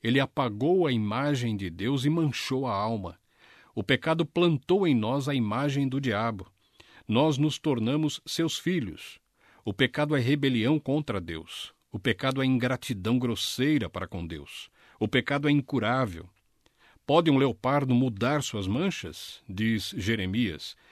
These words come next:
Então, pode também fazer o bem, estando acostumados a fazer o mal.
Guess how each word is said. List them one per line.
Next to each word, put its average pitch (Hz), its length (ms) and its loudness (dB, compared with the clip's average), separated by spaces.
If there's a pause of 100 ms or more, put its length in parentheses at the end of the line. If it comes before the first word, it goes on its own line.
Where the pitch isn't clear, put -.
(260)
Então, 123 580 6
pode 104 300 -2
também 113 240 0
fazer 160 320 0
o 131 60 0
bem, 110 320 2
estando 117 360 -2
acostumados 123 800 -2
a 147 60 -4
fazer 135 340 0
o 85 60 -4
mal. 95 320 -4